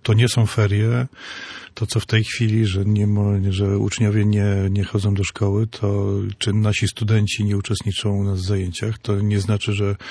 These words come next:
że, że ci studenci nie powinni w tym czasie, nie, nie wiem, nic nie robić albo chodzić do galerii, czy też traktować ten czas jako, jako rzeczywiście okres takiej przerwy wakacyjnej. To jest czas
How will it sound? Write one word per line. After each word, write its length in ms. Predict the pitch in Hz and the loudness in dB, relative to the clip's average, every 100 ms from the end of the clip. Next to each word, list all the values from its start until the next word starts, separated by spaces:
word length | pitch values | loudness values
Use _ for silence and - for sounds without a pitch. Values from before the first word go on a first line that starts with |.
| - - - - | -14 -12 -14 -8
że, 180 | 113 95 95 95 92 104 104 | -4 -2 0 -2 -2 -2 -2
że 160 | 95 98 | 0 -2
ci 140 | - | -2
studenci 500 | 107 - 101 104 - | -6 -4 -2 0 0
nie 100 | 107 | -2
powinni 380 | 107 104 107 107 | 0 0 2 2
w 40 | 98 | 0
tym 160 | 104 | -2
czasie, 360 | 95 98 - 101 | 0 0 0 -2
nie, 120 | 98 | -2
nie 280 | 98 104 98 | -2 -4 -2
wiem, 240 | 95 98 | -2 -2
nic 140 | 104 101 - | -2 -2 -2
nie 80 | 98 | 0
robić 320 | 98 110 110 | 0 -2 -2
albo 180 | 101 101 | -2 -2
chodzić 360 | - 101 101 | -2 -4 -2
do 320 | 101 98 98 | -2 -2 -2
galerii, 680 | 101 101 98 95 101 101 95 101 - - - - - - - - - - _ - | -2 0 0 0 -2 -4 -6 -10 -14 -18 -16 -14 -16 -16 -18 -20 -20 -20 _ -16
czy 140 | - | -2
też 140 | 120 107 - | 2 2 2
traktować 480 | 117 107 117 110 - | 0 0 2 2 2
ten 160 | 110 | 2
czas 260 | 98 107 - | 2 0 2
jako, 380 | 101 - 98 92 - - | -2 0 0 0 -4 -4
jako 240 | 98 101 | -2 0
rzeczywiście 760 | 95 98 101 - 104 98 98 90 76 | 0 0 -2 -2 -2 0 0 -2 -2
okres 260 | 90 - 95 | -4 -2 -2
takiej 260 | - - 95 | -2 -2 -2
przerwy 460 | - 104 95 92 | 0 0 0 0
wakacyjnej. 760 | 92 95 - 92 92 87 98 123 - - - - - _ - | -2 -4 -6 -4 -2 0 0 -2 -6 -14 -16 -16 -20 _ -2
To 140 | 120 | 2
jest 200 | 127 131 | 4 2
czas 240 | - 123 | 2 2